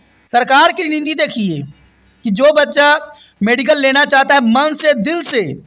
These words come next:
और उसका मैथ में नंबर कम है, पचास उन्होंने निर्धारित किया है, उनचास आ गया है, तो उनको मेडिकल नहीं दिया गया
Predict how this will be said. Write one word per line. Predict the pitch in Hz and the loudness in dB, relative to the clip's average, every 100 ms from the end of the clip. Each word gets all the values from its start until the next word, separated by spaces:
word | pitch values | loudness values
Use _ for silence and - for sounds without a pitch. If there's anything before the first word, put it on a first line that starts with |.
| _ _ _ _ _ | _ _ _ _ _
और | 202 | -2
उसका | 247 208 285 | -2 -2 0
मैथ | 254 247 262 | 2 2 0
में | 254 | -2
नंबर | 247 240 254 | -2 -2 -2
कम | 226 233 220 | -2 -2 -2
है, | 165 139 - _ _ _ _ _ - | -4 -6 -12 _ _ _ _ _ -6
पचास | 233 254 269 277 | -2 2 2 2
उन्होंने | 277 | -2
निर्धारित | 262 233 247 247 | 0 2 2 0
किया | - 254 | -2 2
है, | 247 254 277 - _ _ _ _ | 2 2 -4 -14 _ _ _ _
उनचास | 226 226 247 254 247 | -4 0 2 2 2
आ | - 220 | 0 0
गया | 202 185 | 0 -2
है, | 151 151 _ _ _ | -4 -6 _ _ _
तो | - | -8
उनको | 320 349 | -6 -2
मेडिकल | 311 359 339 | -2 -2 -2
नहीं | 277 370 | -2 -2
दिया | 330 294 | 0 2
गया | 190 143 | 0 -6